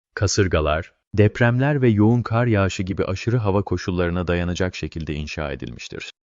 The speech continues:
Ve bu da onu doğal afetlere yatkın bölgelerde yaşayanlar için harika bir seçim haline getirir. Casita'nın modüler tasarımı,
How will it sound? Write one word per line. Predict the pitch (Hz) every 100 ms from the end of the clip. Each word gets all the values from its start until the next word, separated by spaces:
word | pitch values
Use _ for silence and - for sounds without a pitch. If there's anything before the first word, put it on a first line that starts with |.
| -
Ve | 113
bu | 120
da | 123
onu | 123 107 117
doğal | 95 90 117
afetlere | 101 92 90 - 85
yatkın | 85 78 - 113
bölgelerde | 87 82 82 78 78
yaşayanlar | 82 80 - 80 87
için | 82 - 120
harika | 98 87 92 - 123
bir |
seçim | 101 92 - 87
haline | 82 76 67 67
getirir. | 69 - - - - _ _ -
Casita'nın | 113 151 139 120
modüler | 107 92 95 107
tasarımı, | - - 78 71